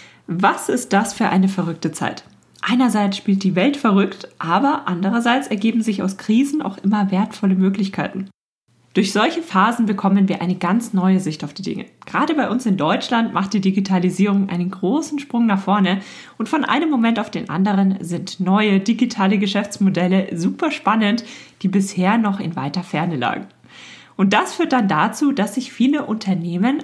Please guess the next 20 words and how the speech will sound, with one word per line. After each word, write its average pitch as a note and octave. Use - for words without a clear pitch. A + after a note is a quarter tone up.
aber F#3+
auch C#4
viele C#4+
kleinere C#4
Unternehmer, F#3
ähm, F#3+
und F3
selbstständige G3
Personen F#3
auf F4
die D4
digitalen G#3+
Möglichkeiten G3
konzentrieren, G3
die A3
uns G3
unsere F#3+
Welt F3
heutzutage D#3+
bietet. -